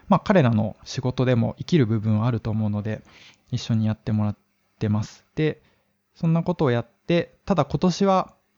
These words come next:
えっと、唯一全く違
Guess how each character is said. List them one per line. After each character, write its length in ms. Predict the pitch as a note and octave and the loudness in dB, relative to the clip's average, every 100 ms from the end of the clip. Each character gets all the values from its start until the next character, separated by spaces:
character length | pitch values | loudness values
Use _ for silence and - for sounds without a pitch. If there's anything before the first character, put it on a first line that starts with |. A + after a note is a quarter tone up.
| _ - _ _ - | _ -20 _ _ -8
え 80 | C3+ | -8
っ 40 | |
と、 320 | - C3 B2 - | -2 -2 0 0
唯 200 | G#3 E3+ | 0 0
一 180 | - | -2
全 200 | A2+ A2 - A#2+ B2+ - | -4 -4 0 -2 -2 -4
く 100 | - | -4
違 60 | - | -2